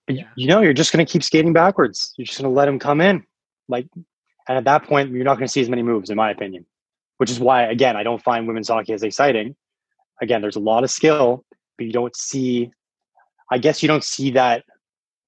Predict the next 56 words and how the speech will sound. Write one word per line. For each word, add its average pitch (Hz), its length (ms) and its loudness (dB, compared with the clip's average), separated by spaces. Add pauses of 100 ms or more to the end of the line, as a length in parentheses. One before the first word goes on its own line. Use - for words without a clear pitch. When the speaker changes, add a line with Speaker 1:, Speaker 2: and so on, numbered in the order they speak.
(1300)
Speaker 1:
two-on-one, 127 720 2
one-on-one 117 320 0
skill 110 240 -2
as 104 120 -2
much 107 200 -4
as - 140 -16
I 110 200 0
think 110 200 -4
you 110 60 -4
would 107 120 2
in 101 60 -6
the 104 80 -6
N 101 80 -4
H 95 200 -4
L 120 240 6
because 107 440 -4
you 104 40 0
have 104 180 -2
that 104 100 -2
element 98 380 -6
of, 90 140 -14 (300)
"Oh, 123 140 4
I 110 100 2
can 113 80 -4
step - 240 0
up 123 160 2
on 113 80 -2
this 104 120 -6
guy," 98 220 -6
but 98 160 -8
then, 95 280 -8 (480)
you 117 80 -6
know, 113 80 4
you 107 100 4
got 107 220 2
Johnny 120 280 4
Gaudreau, 143 440 4
who's 120 200 0
super 127 340 -8
fast 135 380 -2
and 120 60 -8
great 120 160 -2
on 120 100 -2
his 120 140 -6
edges, 120 300 -4
can 117 100 -10
just 113 160 -12
pivot 113 220 -2
around 107 240 -6
a 98 40 -12
guy 92 160 -12
if 90 80 -14
he 101 120 -6
needs 98 260 -8
to, 92 140 -14
right? 107 240 -6